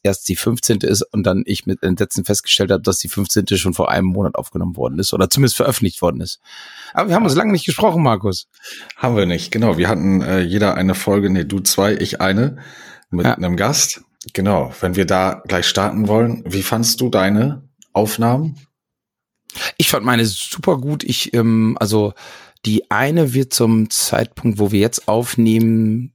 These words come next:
Speaker 1: noch nicht. Warte, doch, warte mal. Nein,
Speaker 2: Nee.
Speaker 1: die wird, ist noch nicht mal veröffentlicht, genau.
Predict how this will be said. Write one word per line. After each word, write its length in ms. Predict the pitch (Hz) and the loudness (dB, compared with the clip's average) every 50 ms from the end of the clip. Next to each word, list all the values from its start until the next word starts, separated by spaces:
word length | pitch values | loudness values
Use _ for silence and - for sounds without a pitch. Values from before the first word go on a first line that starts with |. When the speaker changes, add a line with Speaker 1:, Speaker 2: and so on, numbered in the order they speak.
| _ _ | _ _
Speaker 1:
noch 400 | - 104 104 107 101 - - - | -4 -2 -2 -2 -2 -4 -6 -6
nicht. 520 | 107 101 104 110 113 117 110 - - - _ | -4 -2 -2 -2 -2 -2 -4 -6 -10 -4 _
Warte, 280 | - 139 147 - 127 110 | 0 2 2 2 0 0
doch, 280 | 101 101 92 - - - | 0 -2 -4 -4 -6 -6
warte 160 | 98 95 92 | -6 -6 -4
mal. 220 | - - 87 87 - - _ _ - - - - - _ _ _ | -8 -10 -10 -14 -16 -18 _ _ -20 -20 -20 -20 -20 _ _ _
Nein, 220 | 180 202 202 147 | 0 2 2 2
Speaker 2:
Nee. 60 | 110 110 | 2 2
Speaker 1:
die 40 | 104 | 2
wird, 220 | 147 196 - - | 0 0 0 -2
ist 220 | - - - - | 0 0 2 2
noch 80 | 170 151 | 4 2
nicht 120 | 131 120 | 2 4
mal 120 | 123 123 107 | 2 0 0
veröffentlicht, 500 | 101 - - 110 110 104 95 92 - - | 0 0 -2 0 0 0 0 0 -2 -2
genau. 320 | - 143 107 92 117 147 | 0 0 2 2 0 0